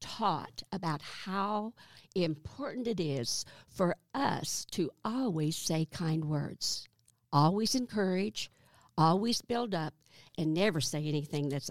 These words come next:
ugly. It really touched my heart, and I could tell from the students' behavior and even some of the parents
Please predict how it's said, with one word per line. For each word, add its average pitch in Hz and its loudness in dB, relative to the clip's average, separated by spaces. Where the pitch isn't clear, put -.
ugly. 180 -6
It 277 -4
really 214 -2
touched - -6
my 196 0
heart, 156 -6
and 175 0
I 254 -4
could 190 -8
tell 196 -2
from 156 -2
the 147 -2
students' 175 -2
behavior 175 0
and 143 -2
even 175 0
some 170 0
of 151 0
the 123 -4
parents 277 0